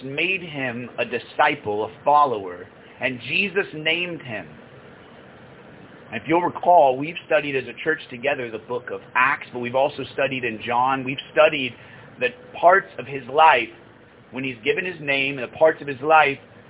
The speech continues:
when he becomes a leader through the power of the Holy Spirit. And part of how God did this is God uses someone for this task who is not the most educated. Quick quiz,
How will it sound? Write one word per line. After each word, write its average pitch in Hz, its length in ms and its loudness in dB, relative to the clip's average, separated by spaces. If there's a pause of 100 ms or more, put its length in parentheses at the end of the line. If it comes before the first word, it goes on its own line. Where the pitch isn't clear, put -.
(600)
when 135 180 -6
he 160 180 -10
becomes 160 560 0 (580)
a 139 80 2
leader 165 600 2
through 170 100 -4
the 156 160 0
power 185 220 4
of 180 40 0
the 170 80 2
Holy 165 320 -2
Spirit. 196 300 2 (200)
And 156 140 -6
part 254 240 8
of 269 80 2
how 226 220 6
God 185 440 6
did 185 220 2 (300)
this 127 260 -2 (560)
is 139 160 -4
God 143 240 6
uses 180 540 -6 (200)
someone 139 540 2 (140)
for 180 240 6
this 175 160 -4 (200)
task 127 380 -2 (240)
who 160 160 -2
is 170 140 2
not 156 400 4 (240)
the 151 80 2
most 151 300 -2 (120)
educated. 139 600 0 (440)
Quick 262 240 6 (220)
quiz, 233 500 8